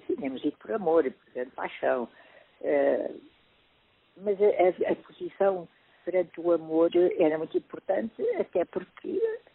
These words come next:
estávamos a falar de, de quem estávamos, não é? Que é, é, é, é, aquilo é o quê? É, era sobretudo pa-, partíamos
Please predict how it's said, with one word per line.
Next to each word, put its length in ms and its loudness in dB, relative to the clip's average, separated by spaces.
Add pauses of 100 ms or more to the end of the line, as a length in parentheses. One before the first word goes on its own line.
(300)
estávamos 400 -2
a 80 0
falar 320 2
de, 240 -10
de 140 -20
quem 120 0
estávamos, 760 -2
não 120 -2
é? 220 0 (1300)
Que 100 -6
é, 160 -4 (100)
é, 100 0
é, 400 -4 (140)
é, 320 -2
aquilo 360 -4
é 80 4
o 100 -4
quê? 240 -4 (640)
É, 100 -12 (200)
era 200 -4
sobretudo 480 -8
pa-, 340 -4
partíamos 640 -6